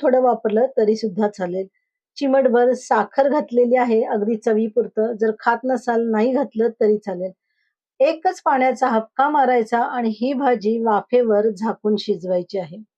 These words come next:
इथं आपली भाजी तयार झालेली आहे. कमीत कमी पाण्याचा वापर केल्यामुळं अशा भाज्या चवीला अतिशय छान लागतात, एकदा नक्की करून बघा.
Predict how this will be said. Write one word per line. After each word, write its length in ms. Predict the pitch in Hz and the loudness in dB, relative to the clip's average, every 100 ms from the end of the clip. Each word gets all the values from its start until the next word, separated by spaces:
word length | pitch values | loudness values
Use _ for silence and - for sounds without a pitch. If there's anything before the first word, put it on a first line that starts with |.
| _ _ _ _ _ | _ _ _ _ _
इथं 220 | 254 240 269 | -6 0 0
आपली 300 | 247 226 240 | 0 0 0
भाजी 320 | 214 190 269 - | 0 -2 -4 -2
तयार 300 | 233 196 196 | 0 2 0
झालेली 400 | 185 180 185 190 | -4 -6 -4 -4
आहे. 220 | 160 185 220 _ _ _ _ _ _ _ _ _ - | -6 -8 -16 _ _ _ _ _ _ _ _ _ 0
कमीत 280 | 262 262 339 349 | 0 2 0 -2
कमी 220 | 311 320 | -2 0
पाण्याचा 440 | 320 247 247 240 254 | 0 0 0 0 0
वापर 360 | 226 214 240 | 0 -2 -4
केल्यामुळं 680 | 214 240 240 240 233 214 220 220 _ | -2 -2 0 0 0 2 0 -4 _
अशा 260 | 214 - 277 | -10 -4 -2
भाज्या 380 | 277 226 214 220 | -2 0 0 0
चवीला 560 | 214 214 208 214 214 240 | -2 -2 0 2 0 0
अतिशय 840 | 262 214 - 220 208 - 220 262 | -2 -6 -6 -6 -6 -4 -4 -4
छान 220 | 262 214 190 | -4 -6 -6
लागतात, 420 | 185 - 190 196 _ _ - | -8 -12 -14 -14 _ _ -6
एकदा 240 | 208 196 202 | -6 -2 -2
नक्की 440 | 202 196 _ 302 | -2 -2 _ -6
करून 300 | 254 208 208 | 0 0 0
बघा. 260 | 196 170 | -2 -6